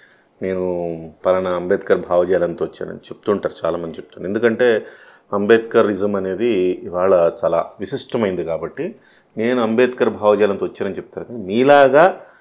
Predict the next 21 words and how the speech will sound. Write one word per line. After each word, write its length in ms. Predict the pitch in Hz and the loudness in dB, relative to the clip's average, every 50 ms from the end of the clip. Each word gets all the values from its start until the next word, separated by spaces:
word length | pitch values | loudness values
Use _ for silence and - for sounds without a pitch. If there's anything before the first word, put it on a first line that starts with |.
| _ _ _ _ _ - | _ _ _ _ _ -2
ఇరవై 380 | 104 107 107 120 127 143 139 139 | 2 4 6 8 10 10 10 10
ఒక్క 360 | 127 135 - - - 123 127 - - - - _ _ - - - - 110 | 8 6 2 4 4 4 4 4 0 -12 -20 _ _ -20 -20 -12 -10 0
పుటలు 220 | - 135 120 110 | 4 4 4 4
చదివిన 380 | 107 - 107 98 113 127 135 135 | 4 4 2 4 6 6 8 10
వాళ్ళు, 520 | 127 123 120 120 120 135 175 180 - - - - - 104 | 10 10 10 10 8 6 4 2 2 -4 -14 -14 -6 2
ఇరవై 240 | - 123 143 170 170 | 4 6 10 10 10
ఒకటో 180 | 165 151 160 151 | 10 10 8 8
దాని 180 | 151 147 143 | 8 6 6
గురించి 180 | 131 131 120 123 | 6 4 2 4
ఇంత 100 | 127 147 | 4 4
ట్రై 220 | 127 139 139 139 | 8 10 10 10
చేసిన 340 | 135 135 131 - - - 143 | 12 10 10 8 8 6 6
వాళ్ళు, 160 | 143 143 147 | 6 6 6
నేను 400 | 139 - 143 - 147 139 113 101 - - - - - - 131 123 | 6 4 4 6 4 4 2 0 -4 -8 -14 -14 2 6 6 8
అంత 200 | 135 156 147 180 | 8 8 8 8
డెప్త్ 420 | 151 110 98 147 147 147 - - | 8 8 8 6 6 8 10 10
వెళ్ళిపోయారని 420 | 202 196 165 180 160 - 143 135 | 10 10 10 10 8 8 8 4
నేను 160 | 120 113 104 104 | 2 2 0 0
ఊహించలేదు. 640 | 101 104 95 85 - 80 76 69 - - - 90 | -2 -2 -4 -8 -8 -8 -8 -8 -8 -12 -2 0
But 360 | - - - - - 87 87 | 0 0 0 -2 -6 -2 6
గ్రేట్. 300 | 117 131 127 - - - | 8 8 8 8 4 -2